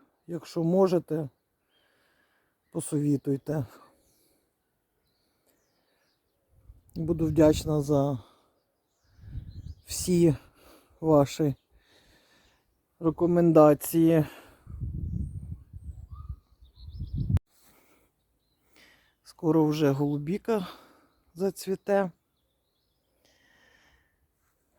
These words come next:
Кізіл вже цвіте. Вже все розпускається.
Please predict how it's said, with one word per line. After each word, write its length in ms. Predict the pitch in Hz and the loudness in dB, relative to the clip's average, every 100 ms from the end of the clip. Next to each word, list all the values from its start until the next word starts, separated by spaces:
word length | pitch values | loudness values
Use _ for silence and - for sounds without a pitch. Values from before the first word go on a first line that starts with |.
| - - - - - - - | -20 -20 -20 -20 -20 -20 -20
Кізіл 800 | - 143 139 120 139 147 180 196 - _ _ _ _ _ _ _ _ _ _ _ _ _ | -18 -12 -12 -10 -8 -4 -4 -4 -10 _ _ _ _ _ _ _ _ _ _ _ _ _
вже 260 | 156 160 | -12 -10
цвіте. 720 | 156 - 160 165 - 170 170 156 - _ _ _ _ _ _ _ _ _ _ _ _ _ _ _ _ _ _ _ _ _ _ _ _ _ _ _ _ _ _ - | -10 -12 -10 -12 -6 -4 -4 -6 -12 _ _ _ _ _ _ _ _ _ _ _ _ _ _ _ _ _ _ _ _ _ _ _ _ _ _ _ _ _ _ -18
Вже 180 | 151 139 | -8 -8
все 300 | - 165 160 | -6 -6 -4
розпускається. 1400 | 156 - - - - 160 175 196 185 165 - 160 160 | -4 -8 -20 -20 -14 -6 -2 0 0 -2 -8 -6 -6